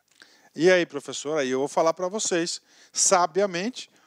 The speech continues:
o cara que reescreveu esse texto na Constituição Federal, né,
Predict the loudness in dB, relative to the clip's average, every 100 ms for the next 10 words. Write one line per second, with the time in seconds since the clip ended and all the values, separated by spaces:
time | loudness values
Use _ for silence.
0 | _ _ _ -14 -2 0 0 -4 -8 -6
1 | -2 -2 -4 -2 -2 -2 -2 -2 -4 -8
2 | -8 -4 -4 -6 -4 -4 -4 -12 -12 -8
3 | -6 -4 -4 -6 -4 -2 0 0 -2 -6
4 | _ -20 _ _ _ -6 -6